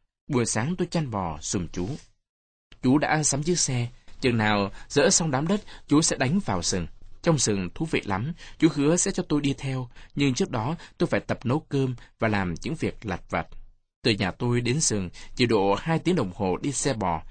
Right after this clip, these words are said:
đi bộ chỉ một tiếng. Chú nói khi ở rừng, người ta luôn hú gọi nhau như con vượn, con khỉ. Thằng Tý cũng nằng nặc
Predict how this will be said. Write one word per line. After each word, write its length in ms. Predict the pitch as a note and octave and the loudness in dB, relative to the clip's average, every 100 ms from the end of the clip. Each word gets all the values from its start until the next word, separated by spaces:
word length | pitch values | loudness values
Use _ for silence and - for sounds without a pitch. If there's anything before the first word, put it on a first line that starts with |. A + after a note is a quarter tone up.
| - - | -16 -4
đi 80 | E3 | 0
bộ 240 | C3 E2 - | 2 2 0
chỉ 100 | G#2 | -2
một 220 | G2 - | -4 -2
tiếng. 320 | G#2+ B2 F#3+ - - - | -2 -2 -6 -10 -14 2
Chú 100 | D#3 | 4
nói 260 | D#3 D3 G3 | 4 0 0
khi 100 | - | 0
ở 180 | G#2 | 0
rừng, 280 | F2+ G#2+ G2 - - - | 0 -2 -2 -6 -10 0
người 100 | B2 | 2
ta 200 | E3 D#3+ | 2 0
luôn 280 | D3+ E3 D#3+ | 2 2 0
hú 120 | - G3 | -2 0
gọi 220 | - - | 0 0
nhau 200 | B2 B2+ | -2 -2
như 140 | B2 B2+ | -2 -2
con 160 | C#3 A#2+ | -2 -2
vượn, 200 | G#2+ G2 - - - | 0 -2 -4 -10 -2
con 160 | D3 | -2
khỉ. 300 | - G#2+ E2+ - - - - | -2 -2 -2 -6 -14 -8 0
Thằng 140 | C3+ | 0
Tý 320 | A#2+ B2+ F#3+ G#3 | 2 2 2 0
cũng 300 | C#3 G3+ D#3+ | 0 2 2
nằng 260 | A2 F2 | 0 -2
nặc 140 | F#2+ | -6